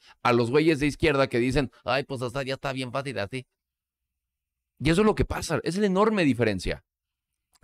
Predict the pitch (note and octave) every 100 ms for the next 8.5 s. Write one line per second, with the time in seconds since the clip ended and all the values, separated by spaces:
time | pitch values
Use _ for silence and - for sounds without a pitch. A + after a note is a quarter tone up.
0 | _ - F#2+ A#2+ G3 G#3 G3 F3 F3+ C#3
1 | A#2 A2+ - _ _ B2 B2 C3 E3 G3
2 | E3+ F3+ F3 D#3+ C#3 C3 F2+ C#2+ _ -
3 | A#2 D3 E3+ F3 E3 E3 A#2+ G#2 C3+ D#3+
4 | D3 A2+ E2+ E2 - _ _ C#3 E3 G3+
5 | G3 G3 F3+ F#3+ F3 D#3+ C#3+ B2+ - A#2+
6 | A2+ B2 B2 E3+ D#3+ E3 F#3 C#3 A#2 B2+
7 | C#3+ E3 - _ _ - D#3 E3+ A3+ A#3+
8 | G3 G#3+ A3 B3 A#3+